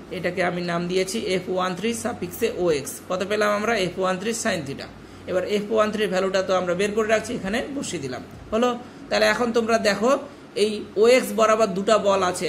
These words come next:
একটা কি এফ ওয়ান থ্রির উপাংশ, সেটা কি এফ one three sine theta, আর একটা ওএক্স বরাবর তো প্রথমেই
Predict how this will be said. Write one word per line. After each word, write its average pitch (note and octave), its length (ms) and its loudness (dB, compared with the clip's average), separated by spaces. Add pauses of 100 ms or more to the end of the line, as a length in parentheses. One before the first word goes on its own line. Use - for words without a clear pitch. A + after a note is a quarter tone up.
একটা G3 240 -4
কি A3+ 60 -2 (160)
এফ F#3 160 0
ওয়ান G#3 200 4
থ্রির G#3+ 260 2
উপাংশ, G#3+ 300 0 (260)
সেটা G#3 280 0
কি A3+ 100 -2 (400)
এফ F3+ 140 -4
one G3+ 200 2
three G#3 100 -2 (100)
sine G#3 180 0
theta, A#3+ 200 0 (480)
আর G#3 160 4
একটা A3 200 0
ওএক্স G#3+ 320 6
বরাবর G#3 360 6
তো G#3 60 -2 (100)
প্রথমেই A3 420 0